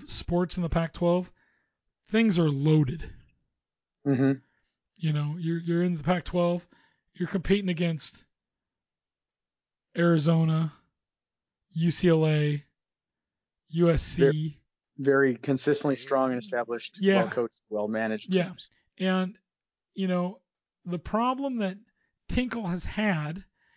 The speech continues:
Speaker 1: is that most of his great recruits have been coaches' kids.
Speaker 2: Mm-hmm.
Speaker 1: His own son, um, the two, uh,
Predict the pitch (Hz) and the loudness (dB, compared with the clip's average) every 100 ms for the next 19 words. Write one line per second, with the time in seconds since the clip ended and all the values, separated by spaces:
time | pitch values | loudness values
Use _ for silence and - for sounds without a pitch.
0 | _ _ _ _ - 170 175 185 180 175 | _ _ _ _ -6 -2 0 0 0 2
1 | 208 240 185 208 156 131 185 202 170 - | 2 0 2 2 0 -4 -2 -2 -4 -2
2 | 214 226 180 160 160 - 175 - 123 - | -2 -2 -4 -6 -6 -2 -2 -2 -10 -8
3 | 143 143 - _ _ _ _ _ _ _ | -8 -10 -18 _ _ _ _ _ _ _
4 | _ _ 139 127 135 151 165 160 180 170 | _ _ -4 0 0 0 -2 0 0 0
5 | 185 170 170 175 - _ _ _ _ _ | 0 0 0 -4 -12 _ _ _ _ _
6 | _ _ _ 156 151 139 120 _ _ _ | _ _ _ -10 -8 -10 -14 _ _ _
7 | _ _ _ _ _ _ - - _ _ | _ _ _ _ _ _ -20 -20 _ _
8 | _ 147 151 - 185 175 165 156 147 | _ -12 -12 -6 -2 0 0 -2 -4